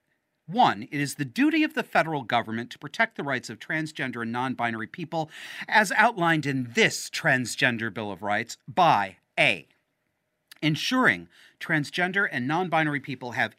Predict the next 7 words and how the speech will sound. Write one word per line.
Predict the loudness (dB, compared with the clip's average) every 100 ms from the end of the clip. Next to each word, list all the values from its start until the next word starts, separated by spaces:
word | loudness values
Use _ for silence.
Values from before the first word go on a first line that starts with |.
| -14
equal | -12 -4 -2 2
access | 2 0 -10 -12
to | -12
services | -8 -6 -6 -8 -10
and | -10 -6
public | -4 -4 -8
accommodations | -6 -4 -2 -4 -6 -6 -8